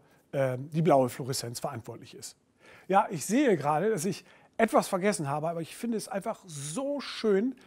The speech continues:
dass ich es doch noch mal jetzt einschieben möchte. Ja, ich hatte doch vorhin den Textmarker mit den, äh, mit den Pyraniden thematisiert.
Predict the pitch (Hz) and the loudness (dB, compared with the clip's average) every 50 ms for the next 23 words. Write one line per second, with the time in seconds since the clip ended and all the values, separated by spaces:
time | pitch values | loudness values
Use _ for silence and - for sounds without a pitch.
0 | - - - 190 175 165 202 160 - - - - 247 254 - - 254 233 202 - | -20 -2 0 2 2 2 0 -2 -4 -6 -4 0 0 0 0 0 -2 -2 -2 0
1 | 214 208 208 196 185 202 196 196 - - - 180 220 233 233 - - - 196 185 | 0 0 0 0 0 0 -2 -2 -4 -4 -2 -2 0 0 0 -2 -4 -4 -4 -4
2 | 139 147 151 147 160 202 220 - - - 135 139 180 202 - - - - _ _ | -2 -2 -2 0 0 0 0 -2 -4 -6 -4 -4 -4 -6 -8 -12 -20 -20 _ _
3 | - 135 131 165 214 - - - _ - - - - 233 - 240 220 214 185 - | -4 0 2 2 2 0 -4 -12 _ -12 -2 2 2 2 2 0 -2 -2 -4 -4
4 | - - 208 175 165 190 233 240 277 294 262 - - - - - - - _ _ | -4 -4 -4 -2 0 2 4 6 6 6 4 2 -4 -14 -20 -20 -20 -20 _ _
5 | _ - - 202 196 196 - - 220 - - - - 190 175 175 185 180 - 165 | _ 2 4 4 4 4 2 0 -4 -4 -4 -4 -2 2 4 4 4 2 2 0
6 | 160 160 160 143 - 170 156 143 151 170 - - 156 151 147 147 156 151 - 185 | 0 0 -4 -4 -2 -2 0 0 -2 -4 -4 -2 0 0 0 -2 -4 -6 -8 -8
7 | 156 160 175 151 - - 190 170 165 165 156 175 196 202 196 185 170 139 - - | -4 -4 -4 -4 -4 -4 -4 -4 -2 -2 -2 -2 -2 -2 0 -2 -2 -4 -4 -6
8 | 143 127 120 120 117 - 127 120 113 - 123 123 151 202 208 | -6 -4 -6 -6 -8 -8 -10 -10 -10 -8 -6 -2 -2 -2 -2